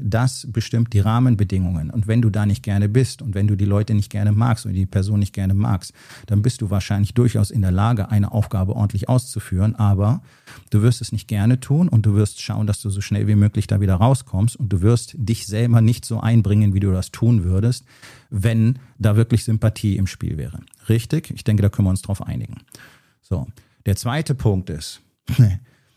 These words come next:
Führung ist im Kern eine Funktion des Systems.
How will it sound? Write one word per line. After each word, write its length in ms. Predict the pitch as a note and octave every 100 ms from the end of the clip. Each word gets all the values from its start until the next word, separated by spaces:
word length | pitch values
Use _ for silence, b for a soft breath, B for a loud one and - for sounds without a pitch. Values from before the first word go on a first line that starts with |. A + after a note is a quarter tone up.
| b
Führung 280 | - D3+ D#3
ist 100 | B2
im 100 | A#2
Kern 220 | B2+ B2
eine 140 | C#3 B2
Funktion 480 | A#2+ - A#2+ B2
des 140 | B2 -
Systems. 760 | A2+ - - F#2+ - - -